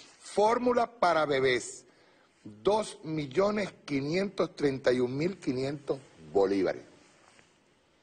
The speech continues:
Dos horas después, dos horas después, costaba seis millones cien mil bolívares. Tenemos las pruebas.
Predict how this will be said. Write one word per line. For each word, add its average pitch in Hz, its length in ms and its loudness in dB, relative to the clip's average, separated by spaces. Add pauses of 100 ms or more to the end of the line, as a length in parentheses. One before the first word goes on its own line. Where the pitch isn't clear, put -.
(480)
Dos 220 360 2
horas 247 240 4
después, 175 560 0 (180)
dos 190 520 0 (200)
horas 202 400 2
después, 147 1040 0 (2500)
costaba 208 640 2
seis - 840 -2
millones 165 880 0 (100)
cien 127 480 -2
mil 151 140 -2
bolívares. 123 320 2
Tenemos 123 260 0
las 160 100 -4
pruebas. 123 280 0